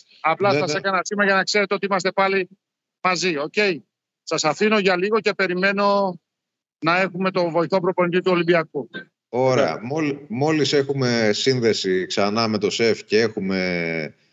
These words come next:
Speaker 2: το καλεσμένο μαζί μας, θα διακόψουμε, Μιχάλη.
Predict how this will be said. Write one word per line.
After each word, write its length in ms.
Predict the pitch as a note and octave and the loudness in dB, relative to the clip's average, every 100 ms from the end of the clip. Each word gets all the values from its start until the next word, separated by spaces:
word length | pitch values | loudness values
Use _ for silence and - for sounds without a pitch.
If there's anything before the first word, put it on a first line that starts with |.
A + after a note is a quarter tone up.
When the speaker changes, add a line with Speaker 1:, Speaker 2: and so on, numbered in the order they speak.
| _ _ _ - | _ _ _ -2
Speaker 2:
το 300 | C3 A#2 G2+ | 2 4 2
καλεσμένο 540 | A#2 B2+ B2+ B2 D3 C3 | 2 2 2 2 0 2
μαζί 260 | A#2+ C3 | 0 0
μας, 540 | F3+ E3 - - - _ | -2 -2 -2 -6 -12 _
θα 140 | - C#3+ | -4 0
διακόψουμε, 600 | C3+ C3+ C#3 - F#2+ G2+ | 2 0 0 -2 -6 -6
Μιχάλη. 600 | F#2+ G#2 A#2+ D3+ F#3+ G#3+ | -6 -2 -2 -2 -4 -6